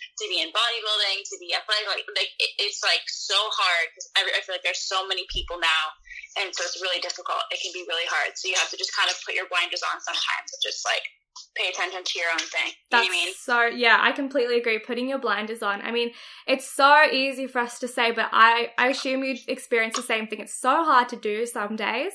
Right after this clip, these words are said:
Speaker 2: because
Speaker 1: Mm-hmm.
Speaker 2: I, I'll wake up and it'll literally be next to my bedside and I'll be like, "Oh, da, da, da, oh."
Speaker 1: Mm-hmm.
Speaker 2: And you can't put your blinders
Speaker 1: Mm-hmm.
Speaker 2: on. So it's definitely something that we're all taking our time to learn.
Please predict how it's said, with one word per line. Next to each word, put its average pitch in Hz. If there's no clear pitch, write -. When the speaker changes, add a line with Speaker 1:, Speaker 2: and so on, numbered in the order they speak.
Speaker 2:
because 247
Speaker 1:
Mm-hmm. 370
Speaker 2:
I, 339
I'll 427
wake 392
up 359
and 254
it'll 247
literally 240
be 247
next 226
to 240
my 226
bedside 196
and 220
I'll 214
be 262
like, 277
"Oh, 539
da, 494
da, 453
da, 349
oh." 359
Speaker 1:
Mm-hmm. 370
Speaker 2:
And 285
you 302
can't 311
put 349
your 330
blinders 240
Speaker 1:
Mm-hmm. 202
Speaker 2:
on. 233
So 247
it's 294
definitely 339
something 294
that 254
we're 247
all 233
taking 240
our 226
time 214
to 226
learn. 214